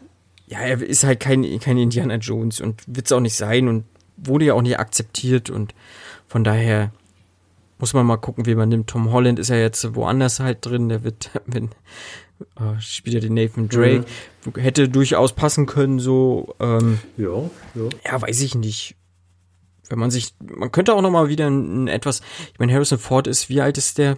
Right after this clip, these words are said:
Speaker 1: Siebzig?
Speaker 2: Achtzig?
Speaker 1: Äh,
Speaker 2: Siebzig?
Speaker 1: bestimmt Mitte siebzig.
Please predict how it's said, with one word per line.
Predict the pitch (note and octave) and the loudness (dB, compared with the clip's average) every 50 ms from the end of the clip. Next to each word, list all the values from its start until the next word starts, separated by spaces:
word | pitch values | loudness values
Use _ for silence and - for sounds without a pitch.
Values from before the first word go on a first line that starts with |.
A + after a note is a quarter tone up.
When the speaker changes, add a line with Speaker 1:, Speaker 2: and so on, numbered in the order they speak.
| - _ - | -4 _ -8
Speaker 1:
Siebzig? | - C#3 D3 - - - G3 F#3 - - | -2 -2 -2 -2 0 -2 0 0 0 -2
Speaker 2:
Achtzig? | C#3+ - - - - A3 G3+ - - _ _ _ _ _ _ _ _ _ _ _ _ - B2+ A#2 | -4 -2 -2 0 0 0 0 0 -8 _ _ _ _ _ _ _ _ _ _ _ _ -18 -16 -14
Speaker 1:
Äh, | G2+ F#2+ F#2+ G2 G2 G2 G2 G2+ F#2+ F#2+ | -12 -10 -8 -6 -4 -4 -2 -2 -4 -2
Speaker 2:
Siebzig? | F#2+ F#2 E3+ - - - - - F#3+ - - - - | -2 -2 -2 -2 -2 -2 2 2 2 0 0 -6 -4
Speaker 1:
bestimmt | - B2 A2+ - D#3+ D#3 - - | -2 -2 2 2 0 0 2 0
Mitte | C#3 C3+ - A2 | 0 2 2 2
siebzig. | F2 F#2+ F2+ - - - G2 - - - - | 2 2 -4 -4 -6 -10 -8 -8 -10 -14 -16